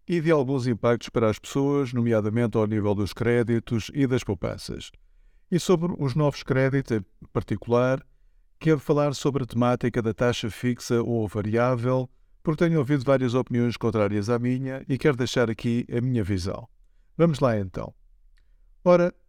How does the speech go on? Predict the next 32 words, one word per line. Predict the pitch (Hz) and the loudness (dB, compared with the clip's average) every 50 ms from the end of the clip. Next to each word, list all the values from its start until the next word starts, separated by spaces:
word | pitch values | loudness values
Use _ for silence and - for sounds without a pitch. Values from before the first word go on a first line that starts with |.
| _ - | _ 0
a | 190 | 2
Euribor | 190 185 170 156 160 156 147 165 156 | 4 4 4 4 2 2 4 2 0
fixada | 139 - 151 139 - - 117 104 101 107 104 | 2 0 -4 -4 -2 -2 -2 0 0 -4 -4
pelo | - 139 127 131 117 | -2 -4 -4 -2 -2
B | 113 104 | -4 -4
C | 90 - - 120 117 117 123 127 135 - - | -4 -2 0 0 2 2 2 0 -2 -2 -2
E | 131 | 0
é | 131 135 | 0 0
a | |
taxa | 127 - 139 131 127 - - 135 127 | 2 2 2 2 2 0 -2 -4 -4
que | - - 135 | -2 -2 -2
os | 123 110 | -2 0
bancos | 101 110 107 98 - - | 0 -2 -2 -2 -6 -6
usam | 104 117 123 127 120 123 135 127 | -2 0 0 0 0 -2 -4 -2
para | 120 - 131 131 | -2 0 -2 -2
se | 123 - | -2 -4
financiarem | - - 131 123 120 107 - - 117 110 110 117 117 110 120 120 120 110 | -4 -2 -2 -2 -2 -4 -2 0 2 4 4 4 4 2 2 0 0 -2
junto | 101 104 135 135 120 - | -2 -2 -2 -2 -2 -2
deste | 110 113 117 107 - - - | 0 0 -2 -2 -4 -6 -6
banco. | 104 95 92 - _ _ _ _ _ _ _ _ _ _ _ - - _ _ | -4 -4 -4 -6 _ _ _ _ _ _ _ _ _ _ _ -20 -20 _ _
Com | - 160 170 | 0 2 2
este | 180 175 151 - - | 4 2 0 0 -2
último | 120 110 - 117 123 131 | -2 -2 0 0 0 0
aumento, | 131 123 123 127 135 139 139 135 143 131 | 2 2 2 0 0 0 -2 -2 -2 -2
esta | 123 - 131 113 | 0 0 -4 0
taxa | - 139 135 127 - 135 | 2 2 2 2 0 -4
ficou | 110 - 120 107 - 123 117 | -6 -6 -6 -2 0 0 0
agora | 104 101 110 110 113 113 117 120 - | 2 2 2 2 4 2 2 0 0
em | - 117 117 110 104 | 0 0 0 0 -2
três | - - 127 139 131 - | -2 -2 0 0 0 -2
por | - - - | -4 -12 -16
cento. | - - 107 95 92 - _ - - | -8 -6 -6 -6 -6 -10 _ -20 -20